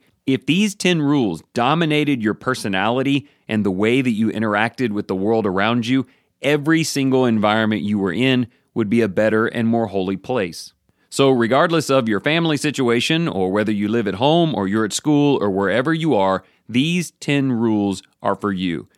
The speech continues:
Number one, home is a safe place. The idea here is whatever environment you are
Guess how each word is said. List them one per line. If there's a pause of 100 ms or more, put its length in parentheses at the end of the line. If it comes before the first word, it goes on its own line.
(380)
Number
one,
home (180)
is
a
safe
place. (260)
The
idea
here
is (220)
whatever
environment
you
are